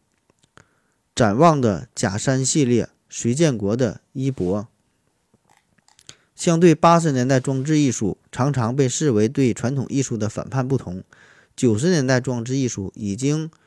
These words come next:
成为了一种表达独特感受与艺术观念的载体。这是由于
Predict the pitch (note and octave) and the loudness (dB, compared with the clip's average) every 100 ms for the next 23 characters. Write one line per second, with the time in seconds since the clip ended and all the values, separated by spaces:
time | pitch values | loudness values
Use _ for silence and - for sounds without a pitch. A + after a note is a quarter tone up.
0 | _ _ _ - B2 E3 C#3 B2 A2 C#3+ | _ _ _ -8 -2 2 2 2 2 0
1 | A#2 G#2+ A#2 B2+ D2+ G2 G#2+ B2 G2+ B2+ | 0 -6 -2 -2 -2 -4 -6 -6 -6 -4
2 | D#3+ B2+ G#2+ D#2+ - C3+ G#2 _ _ _ | 0 0 -2 -6 -4 -2 -4 _ _ _
3 | _ A2+ G#2+ F#2 - _ _ _ _ _ | _ -2 0 0 -4 _ _ _ _ _
4 | - F3+ D3+ C#3 A2+ B2 D3+ D3+ D#3 A#2 | -4 0 2 2 -2 2 2 2 0 -2
5 | - G#2+ C#3+ C3 - - _ _ _ _ | -2 2 2 0 -6 -10 _ _ _ _
6 | _ _ _ _ _ - F#3+ D3+ B2+ A#2+ | _ _ _ _ _ 4 6 6 6 6
7 | C#3 A2 A#2+ | 6 4 2